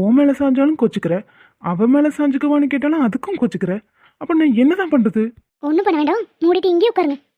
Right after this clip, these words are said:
Speaker 1: ம், நல்ல மரியாதைமா, புருஷனுக்கு ரொம்ப நல்ல மரியாதை கொடுக்குற.
Speaker 2: ஆமா, அப்படிதான் பண்ணுவேன். எப்பா, எப்பா,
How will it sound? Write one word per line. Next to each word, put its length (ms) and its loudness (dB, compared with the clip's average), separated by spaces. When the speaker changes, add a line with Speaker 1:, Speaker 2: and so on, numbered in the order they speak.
Speaker 1:
ம், 180 -6
நல்ல 280 -2
மரியாதைமா, 460 2
புருஷனுக்கு 480 -2
ரொம்ப 340 0
நல்ல 220 0
மரியாதை 280 4
கொடுக்குற. 280 -4
Speaker 2:
ஆமா, 220 -2
அப்படிதான் 320 -2
பண்ணுவேன். 220 0
எப்பா, 220 -4
எப்பா, 180 -4